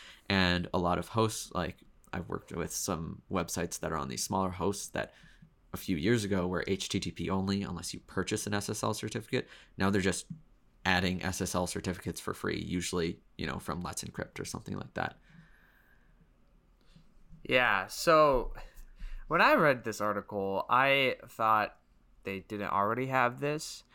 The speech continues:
Speaker 2: I've used Firefox before, but not prodigiously. Um, and I think,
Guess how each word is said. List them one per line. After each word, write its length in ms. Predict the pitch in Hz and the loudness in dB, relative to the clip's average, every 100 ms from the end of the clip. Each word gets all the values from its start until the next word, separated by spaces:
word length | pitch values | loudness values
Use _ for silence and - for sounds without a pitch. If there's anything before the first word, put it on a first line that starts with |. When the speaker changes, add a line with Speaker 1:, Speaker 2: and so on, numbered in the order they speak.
| - | -2
Speaker 2:
I've 220 | - - 202 | 6 8 8
used 240 | 185 - | 6 6
Firefox 520 | 135 117 - 98 - | 6 6 4 -2 -2
before, 440 | - - 76 58 - | -18 -18 -12 -12 -6
but 120 | 127 | -2
not 340 | 135 131 123 - - - - | 4 4 4 0 -18 -20 -12
prodigiously. 800 | 104 95 95 113 - 123 123 139 _ - _ _ _ - | -12 -10 -10 -10 -8 -6 -6 -8 _ -20 _ _ _ -2
Um, 600 | 107 101 101 95 90 - _ - | 0 2 0 -4 -10 -18 _ 0
and 200 | 147 143 | 2 2
I 120 | 139 | 0
think, 440 | 143 226 240 - | 0 0 0 -6